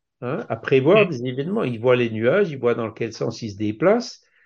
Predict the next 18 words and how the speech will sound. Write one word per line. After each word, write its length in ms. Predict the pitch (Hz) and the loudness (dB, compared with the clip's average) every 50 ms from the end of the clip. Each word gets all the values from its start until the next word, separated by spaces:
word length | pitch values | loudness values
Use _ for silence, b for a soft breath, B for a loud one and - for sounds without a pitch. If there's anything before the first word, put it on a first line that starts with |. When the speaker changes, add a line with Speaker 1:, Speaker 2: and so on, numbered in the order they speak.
| _ _ _ | _ _ _
Speaker 2:
Parfait. 200 | - - 101 - | -10 -10 -6 -4
Speaker 1:
Dieu 140 | 123 127 123 | -2 -2 0
sait 160 | - 139 123 | 0 -2 -2
que 80 | - - | -2 -4
pour 100 | 123 120 | -4 -4
des 160 | 117 113 117 | -2 0 0
orages, 300 | 127 123 135 151 - - | 2 2 2 2 0 -2
c'est 140 | - - - | -6 -10 -8
pas 120 | - 110 | -8 -8
facile, 420 | - - 113 110 - - 262 269 226 | -6 -6 -6 -6 -4 -6 -4 -2 -2
hein, 80 | 180 | -2
quand 120 | - - 104 | -2 -4 -8
c'est 140 | - - | -6 -8
une 100 | 101 101 | -10 -6
bonne 260 | 101 107 107 107 113 107 | -2 0 0 0 0 -2
perturbation, 960 | 117 107 - - - 107 101 104 107 104 101 98 - 131 127 127 127 120 110 | -6 -6 -6 -6 -8 -8 -6 -6 -6 -6 -4 -4 -4 -2 -2 -2 -2 -2 -4
Speaker 2:
Voilà. 120 | 104 | -6
Speaker 1:
euh, 40 | 101 | -8